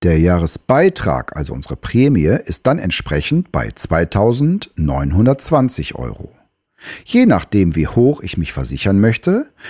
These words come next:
kann ich mir das selber aussuchen, muss es dann allerdings auch entsprechend bezahlen. Der tatsächliche Verdienst für diese Berechnung spielt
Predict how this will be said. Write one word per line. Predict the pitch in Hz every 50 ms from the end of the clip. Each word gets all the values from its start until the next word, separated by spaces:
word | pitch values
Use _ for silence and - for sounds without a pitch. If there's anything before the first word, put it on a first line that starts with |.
| - - _ -
kann | - 127 139 208
ich | 240 - - 196
mir | 202 220 233
das | 233 214 - -
selber | 92 92 90 98 104 143 180 -
aussuchen, | 85 82 82 76 - - 69 64 - - - - - _ _ _ _ _ _ - - - - -
muss | 107 107 - -
es | 214 233 233 - -
dann | - 95 90 85
allerdings | - 80 85 92 98 104 147 196 185 - -
auch | - 190 190 247 240 - -
entsprechend | - 104 - - - 147 - - - 139
bezahlen. | - 190 - - - 80 53 50 50 - - _ _ _ _ _ _ _ _ - - - -
Der | - 76 -
tatsächliche | - - 92 85 - 98 87 - - 80 - -
Verdienst | - 78 71 - - 240 247 196 107 90 - - -
für | - - 90
diese | 80 87 - -
Berechnung | 67 - 80 117 165 180 - - 71 - - - - - _ _ _ _ -
spielt | - - - 90 85 76 - -